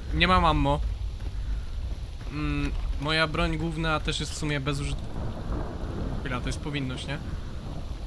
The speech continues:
Są bandyci. Że mnie jeszcze Nie no! Jest cały po-,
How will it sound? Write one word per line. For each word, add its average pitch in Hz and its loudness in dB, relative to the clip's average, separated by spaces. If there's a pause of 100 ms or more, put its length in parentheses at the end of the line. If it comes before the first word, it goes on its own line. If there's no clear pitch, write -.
(1120)
Są 143 -4
bandyci. 131 -4 (1400)
Że 135 -4
mnie 135 0
jeszcze 135 -2 (2250)
Nie 320 12 (120)
no! 202 10 (2250)
Jest - -2
cały 240 10
po-, 208 -4